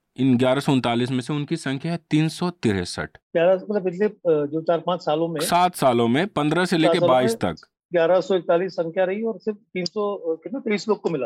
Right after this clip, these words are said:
Speaker 1: तीन सौ तिरसठ लोगों को मिला और
Speaker 2: ग्यारह सौ उनतालीस
Speaker 1: ग्यारह सौ उनतालीस लोगों में, मतलब, लगभग ट्वेंटी वन परसेंट। लेकिन जबकि ये दावा किया गया था कि बैंक, अ, जो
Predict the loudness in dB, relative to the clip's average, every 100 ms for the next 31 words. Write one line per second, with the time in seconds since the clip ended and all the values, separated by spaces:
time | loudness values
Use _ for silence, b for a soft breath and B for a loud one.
0 | -4 -2 0 0 0 0 0 2 2 2
1 | 2 2 2 4 2 2 2 4 4 4
2 | 2 2 0 0 -2 -2 -2 -2 -2 -2
3 | 0 0 0 -4 -2 -2 -2 0 -2 -2
4 | -8 -6 -6 -6 -12 _ _ _ 0 0
5 | 2 0 0 2 2 2 2 2 2 2
6 | 2 2 0 0 0 0 0 0 0 -2
7 | 0 2 2 2 0 4 4 6 2